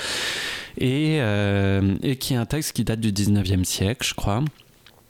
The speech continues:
Donc, euh, ta question se justifie, Isa, parce que ce texte est une réécriture d'un vieux manuel du savoir-vivre. Euh, Jean-Luc Lagarce, c'est donc un auteur de théâtre, comme l'a dit, euh, Stan,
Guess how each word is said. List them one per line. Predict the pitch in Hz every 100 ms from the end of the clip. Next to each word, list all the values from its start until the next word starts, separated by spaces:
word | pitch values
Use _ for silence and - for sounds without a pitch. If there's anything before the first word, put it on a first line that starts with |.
| _ - - -
Donc, | 92 120 131 -
euh, | 107 95 98 95 101
ta | 98 - 107
question | 131 - 175
se | 165 143
justifie, | 107 127 - 113 - 165 160
Isa, | 104 131
parce | - 110
que | - 120
ce | - -
texte | - 165 - 117
est | -
une | 120
réécriture | 110 151 175 - 123 - 156 143
d'un | 107
vieux | 98 95 131
manuel | 135 101 95 101 117
du | 113 98
savoir-vivre. | - 95 92 90 87 95 101 - - - - - - - - -
Euh, | 101 101 95 95 92 78
Jean-Luc | - 127 127 -
Lagarce, | 113 98 120 131
c'est | - 104
donc | 98 104 -
un | 92
auteur | 98 - 104 101
de | 92 107
théâtre, | - 98 101 135 165 - 95 90
comme | 104 95
l'a | 95
dit, | 90 92 98 101
euh, | 92 90
Stan, | - - 110 147 170